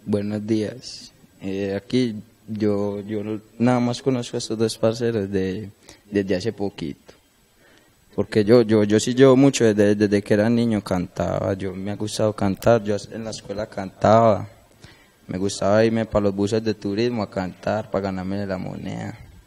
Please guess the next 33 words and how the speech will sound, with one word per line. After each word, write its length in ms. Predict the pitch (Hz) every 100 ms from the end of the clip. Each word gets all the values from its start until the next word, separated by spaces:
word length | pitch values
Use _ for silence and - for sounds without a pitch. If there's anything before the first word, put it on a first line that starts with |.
| _ _ _ _ _ _ _
Yo 100 | -
no 100 | 110
cantaba 400 | - 131 - 127
básicamente 720 | 123 120 123 113 110 101 120
rap, 220 | 123 131 123
sino, 440 | 104 101 98 95
por 120 | -
ejemplo, 320 | 107 98 - 110
ranchera, 420 | 104 92 127 120
lo 140 | 107
que 100 | -
le 80 | 101
gustaba 460 | 101 101 - 104 120
a 20 |
la 180 | 113 110
gente, 300 | 117 - 107
¿sí 80 |
me 120 | 110 117
entiende? 480 | - 127 110 98 107 - - -
Porque 340 | 95 - 101
al 160 | 98 98
género 380 | 113 110 120 110
rap 220 | 113 113
ni 320 | 117 120 120
al 260 | 113 107 104
género 320 | 104 110 113
así 240 | 104 120
no, 240 | 110 104 95
no 160 | 95
lo 100 | 98
apoyan 300 | - 107 107
pues 300 | 110 113 -
casi. 320 | - - -